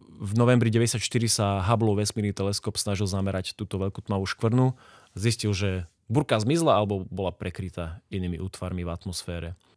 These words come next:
Hej, okrem skútra tam bolo ešte aj čarodejníkovo oko. Wizard's Eye. <laughs> No a ešte je tam aj zaujímavá taká prítomnosť vysokých oblakov, ktoré vrhajú tiene na nepriehľadné vrstvy pod nimi.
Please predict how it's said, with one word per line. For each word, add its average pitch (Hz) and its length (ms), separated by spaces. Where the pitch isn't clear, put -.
Hej, 117 200
okrem 110 160
skútra 107 380
tam 98 160
bolo 95 160
ešte 92 220
aj 90 100
čarodejníkovo 107 800
oko. 107 300
Wizard's 98 460
Eye. 95 360
<laughs> - 460
No 110 200
a 98 100
ešte 107 240
je 135 140
tam 127 160
aj 120 240
zaujímavá 131 600
taká 123 200
prítomnosť 127 800
vysokých 123 540
oblakov, 117 400
ktoré 110 240
vrhajú 110 340
tiene 110 380
na 95 380
nepriehľadné 107 680
vrstvy 92 400
pod 82 240
nimi. 80 320